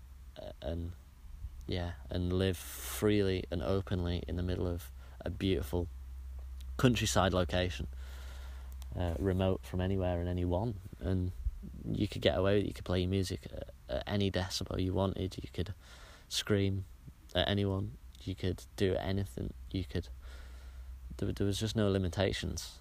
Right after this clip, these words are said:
and that's what I miss, that's what I miss. And it was, it was a public campsite, so in the hot and hot summer, uh, during the months, uh, summer months,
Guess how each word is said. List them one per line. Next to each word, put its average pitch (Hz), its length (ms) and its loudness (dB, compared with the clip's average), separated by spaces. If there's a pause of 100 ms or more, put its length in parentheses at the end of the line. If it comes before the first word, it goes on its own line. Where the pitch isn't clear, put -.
(160)
and 90 360 2
that's 101 180 6
what 98 120 4
I - 20 8
miss, - 480 0 (300)
that's 104 180 0
what 87 80 4
I 87 40 4
miss. 87 340 -2 (2250)
And 123 320 6 (100)
it - 160 4
was, 160 440 10
it 117 80 8
was 113 200 8
a 92 300 8
public 117 540 6
campsite, 117 520 6
so 101 380 6 (380)
in 113 200 8
the 104 160 8
hot 123 340 6 (180)
and 95 240 2 (240)
hot - 260 6
summer, 127 460 8 (160)
uh, - 60 -10 (220)
during 123 300 8
the 98 300 6 (260)
months, - 640 4 (480)
uh, 95 380 4
summer 107 340 6
months, 107 480 6